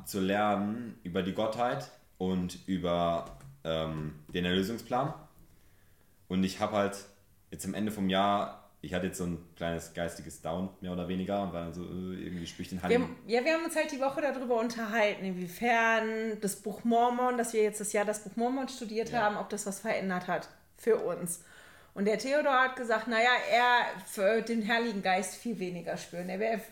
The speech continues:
Speaker 2: viel weniger präsent und das wäre alles nicht so, das wäre am Anfang vom Jahr, wäre das besser gewesen, als es jetzt gewesen ist.
Speaker 1: Ja.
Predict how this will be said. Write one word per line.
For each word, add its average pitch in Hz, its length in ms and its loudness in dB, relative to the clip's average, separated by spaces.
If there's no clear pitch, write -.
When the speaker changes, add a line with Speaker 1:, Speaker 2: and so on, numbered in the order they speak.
Speaker 2:
viel 262 280 0
weniger 226 340 4
präsent 226 460 0
und 233 100 -2
das 226 140 -2
wäre 220 240 4
alles 226 260 2
nicht 208 220 -2
so, 214 300 6
das 220 140 -6
wäre 233 120 8
am 226 100 0
Anfang 214 360 -2
vom 226 180 -2
Jahr, 190 220 2
wäre 190 120 4
das 185 200 -4
besser 190 260 -2
gewesen, 165 440 -8
als 180 280 -6
es 180 140 -10
jetzt 202 220 -8
gewesen 165 500 -8
ist. 196 240 -2
Speaker 1:
Ja. - 100 -10